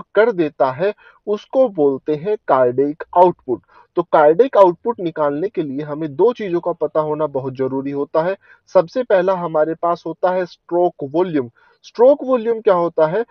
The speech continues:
It is the volume of blood pumped by each ventricle per minute, ना हो के per heart beat।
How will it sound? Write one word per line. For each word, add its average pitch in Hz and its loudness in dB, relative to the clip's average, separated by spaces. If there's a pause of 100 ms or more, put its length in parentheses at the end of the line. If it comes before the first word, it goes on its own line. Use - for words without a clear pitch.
(240)
It 196 0
is 220 2
the 202 -6 (140)
volume 190 0 (100)
of 185 -2 (140)
blood 190 4 (160)
pumped 208 2 (140)
by 160 4 (360)
each 240 -6
ventricle 160 2 (400)
per 208 12 (460)
minute, 240 -2
ना 214 4
हो 185 4
के 226 2
per 196 4 (720)
heart 165 4 (680)
beat। 165 -10